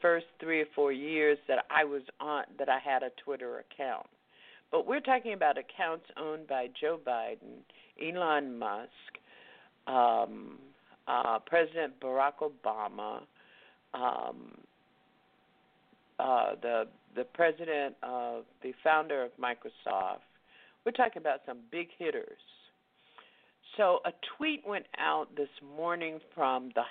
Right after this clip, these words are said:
hacked accounts asking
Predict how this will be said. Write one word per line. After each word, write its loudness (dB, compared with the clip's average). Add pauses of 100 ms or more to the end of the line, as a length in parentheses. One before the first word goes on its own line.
(120)
hacked 0
accounts -8 (1120)
asking 2